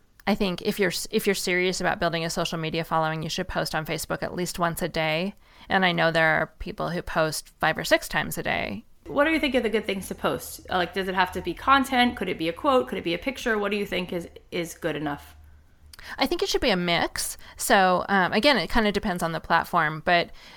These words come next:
Speaker 1: it's really good to post things from other people too. So don't just
Speaker 2: Oh.
Speaker 1: post your own stuff, but curate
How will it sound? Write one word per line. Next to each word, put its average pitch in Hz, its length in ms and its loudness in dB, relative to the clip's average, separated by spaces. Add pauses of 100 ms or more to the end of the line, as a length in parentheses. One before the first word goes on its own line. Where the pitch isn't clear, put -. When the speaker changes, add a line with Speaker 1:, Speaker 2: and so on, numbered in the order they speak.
(200)
Speaker 1:
it's - 280 -4
really 339 180 2
good 202 140 2
to 196 60 -2
post - 260 0
things 190 160 0
from - 160 -2
other 180 240 0
people 240 400 -2
too. 190 400 -2
So 180 360 2 (200)
don't 311 120 6
just 254 140 8
Speaker 2:
Oh. 254 60 4
Speaker 1:
post 208 240 4
your 190 180 2
own 185 240 4
stuff, 285 460 0
but - 200 2
curate 202 760 2